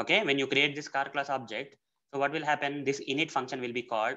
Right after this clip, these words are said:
and this Benz A class will be stored into model, red will be going and falling into the color and fifty lakhs will go into the cost and this initialization, the model Benz A class will be initialized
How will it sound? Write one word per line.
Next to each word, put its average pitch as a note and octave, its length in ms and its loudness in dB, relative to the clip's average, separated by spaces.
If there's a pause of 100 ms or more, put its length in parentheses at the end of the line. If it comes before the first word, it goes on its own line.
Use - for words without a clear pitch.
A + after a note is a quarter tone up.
and A#2 220 -4
this - 320 -8
Benz B2 260 -6
A C3+ 80 -2
class A#2+ 240 0
will A#2 120 -4
be A#2+ 80 -4
stored A2+ 240 -6
into G#2+ 160 -6
model, C3+ 480 -2
red A2+ 160 -8
will A#2 140 -6
be A2+ 220 -2
going A2+ 240 -2
and G#2+ 140 -6
falling G#2+ 260 0
into G2+ 140 -8
the G#2 60 -12
color B2 420 0
and G#2+ 260 -2
fifty A#2 240 -6
lakhs G#2+ 200 -2
will A2 120 -4
go A2 100 -4
into G#2+ 180 -4
the G2+ 80 -4
cost C3+ 340 0 (360)
and A2 140 0
this B2 120 -6
initialization, A#2+ 640 -2 (400)
the G#2+ 40 -6
model A2+ 300 6
Benz A#2+ 220 -4
A B2+ 80 0
class B2 260 2
will A#2 100 -4
be E3 180 0
initialized B2 580 0